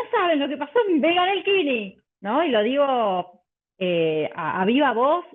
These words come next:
y además con un, con un tono, con un tono, un tono más bien alto, alto no de volumen, sino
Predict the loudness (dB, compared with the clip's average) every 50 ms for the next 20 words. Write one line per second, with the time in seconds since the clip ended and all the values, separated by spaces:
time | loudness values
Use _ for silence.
0 | -14 -6 -2 0 0 0 0 0 -2 -4 -6 -6 -4 -2 -2 -2 -2 -2 -4 -4
1 | -4 -6 -6 -4 -2 -2 -2 0 0 0 0 0 -2 -4 -8 -12 -16 _ _ _
2 | _ _ _ _ _ _ _ _ -10 -10 -8 -4 -2 -2 -2 -2 -4 -6 -8 -10
3 | -14 _ _ _ _ _ _ _ _ _ _ _ _ _ _ _ -20 -14 -12 -8
4 | -6 -4 -4 -4 -4 -4 -4 -2 -2 0 0 0 0 0 0 -2 -6 -10 -14 -14
5 | -14 -16 _ _ _ -8 -6 -4 -2 -2 0 0 0 0 0 0 0 0 0 0
6 | 0 0 -2 -4 -4 -2 -2 0 -2 -2 -4 -6 -12